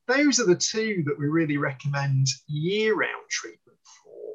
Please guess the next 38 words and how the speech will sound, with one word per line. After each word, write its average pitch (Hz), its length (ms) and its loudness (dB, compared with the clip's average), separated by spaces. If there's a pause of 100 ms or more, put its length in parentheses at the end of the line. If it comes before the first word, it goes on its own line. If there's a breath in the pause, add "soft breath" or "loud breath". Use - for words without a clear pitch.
(140)
And 127 160 -10
then 131 140 -2
there 135 200 2
are 151 80 2
lots 202 680 0
of 143 100 0
other 151 200 4
parasites 123 920 0
that - 140 -12
your 147 160 -2
lifestyle 165 1300 2 (260 soft breath)
or 135 220 0
where 160 160 2
you 147 320 2
live 180 240 4
in 139 160 0
the 123 80 -8
U 131 320 -12
K 113 460 -16 (280)
might 147 320 -2
make 139 300 -4
it 135 140 -6
more 143 340 4
likely 143 560 0 (160)
for 131 80 -8
you 123 140 -8
to 127 60 -10
be 135 140 -6
exposed 143 720 0
to. - 200 -6 (220)
And 139 180 -4 (240 loud breath)
in 175 160 4
that 220 240 4
situation, 131 920 0
your 139 120 4
vet 139 280 0
might 127 300 0
recommend, 131 680 2